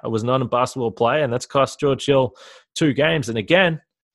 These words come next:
when you talk about the rhythm Chris Middleton's been in, you just hope that George Hill comes back and is able to get right back into the swing of things, 'cause he's become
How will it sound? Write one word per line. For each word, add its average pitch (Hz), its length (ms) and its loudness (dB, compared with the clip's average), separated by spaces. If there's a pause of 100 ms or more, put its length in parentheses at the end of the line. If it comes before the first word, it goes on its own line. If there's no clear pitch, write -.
(160)
when 120 80 -10
you 117 80 -4
talk 147 160 2
about 123 200 -2
the 120 100 -2
rhythm 120 260 2
Chris - 220 -8
Middleton's 123 380 -8
been 120 260 -8
in, 113 160 -10
you 110 100 -12
just 131 180 -12
hope 120 200 -4
that 98 160 -14
George 110 280 -6
Hill 107 160 -6
comes 104 300 -12
back 107 300 -8 (360)
and 113 120 -12
is 98 100 -12
able 107 180 -4
to 98 60 -10
get 107 180 -6
right 107 220 -4
back 98 180 -8
into 101 200 -14
the 98 100 -12
swing 110 240 -14
of 90 80 -16
things, 92 260 -16
'cause 107 200 -12
he's 117 120 -6
become 123 380 -6